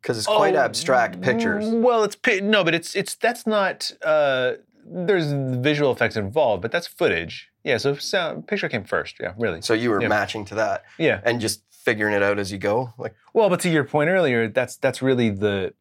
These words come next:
Speaker 2: the process of picture and, you know, the placeholders happening in, or not even placeholders, the final sound des-, sound design. Much of that is stuff that, that Max and Luke did in the Avid, right? Um, and then, uh, Ari and I had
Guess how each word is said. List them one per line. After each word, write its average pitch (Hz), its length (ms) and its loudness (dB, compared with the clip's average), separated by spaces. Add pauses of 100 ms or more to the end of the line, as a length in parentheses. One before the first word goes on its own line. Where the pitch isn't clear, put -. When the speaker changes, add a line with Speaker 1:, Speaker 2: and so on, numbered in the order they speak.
Speaker 2:
the 120 320 -6
process 104 460 2
of 95 160 -4
picture 101 600 -2 (240)
and, 90 480 -6
you 113 80 -2
know, 90 300 0
the - 80 -2
placeholders 104 400 0
happening 90 380 -2
in, 85 260 -10
or 127 80 -4
not 123 140 4
even 82 160 -4
placeholders, 80 480 -2
the 80 80 -14
final 85 280 -4
sound 127 300 0
des-, 101 140 -12
sound 143 240 -2
design. 92 240 -4 (200)
Much 147 300 0
of 110 140 2
that 107 260 2 (400)
is 110 400 -2 (280)
stuff 104 280 0
that, 147 200 -2 (140)
that 101 200 -6
Max 101 280 -4
and 95 140 -6
Luke 95 180 -6
did 90 380 -6
in 98 140 -8
the 87 100 -8
Avid, 87 480 -6
right? 87 320 -10
Um, 90 380 -2 (120)
and 113 160 2
then, 95 380 0 (1040)
uh, 139 200 0
Ari 117 280 4
and 104 80 0
I 98 100 2
had 95 240 -4